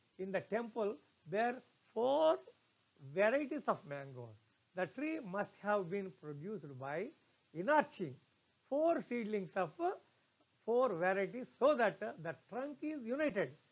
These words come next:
while the branches bear fruits of, uh, the concerned variety. That means, you know, uh, this technology was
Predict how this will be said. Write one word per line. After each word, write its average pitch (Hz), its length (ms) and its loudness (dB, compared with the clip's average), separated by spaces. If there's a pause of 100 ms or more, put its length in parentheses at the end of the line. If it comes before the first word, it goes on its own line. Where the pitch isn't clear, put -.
(240)
while 170 380 2 (240)
the 175 120 -2
branches 180 560 -2
bear 202 340 2 (380)
fruits 190 320 -2
of, 175 160 0 (100)
uh, 339 100 0 (360)
the 165 240 -4
concerned 175 480 -6
variety. 135 520 -6 (360)
That 170 240 -4
means, 247 260 -4
you 220 100 -4
know, 294 180 -2 (360)
uh, 156 440 0 (160)
this 277 240 -2 (180)
technology 127 680 -6 (240)
was 170 160 -4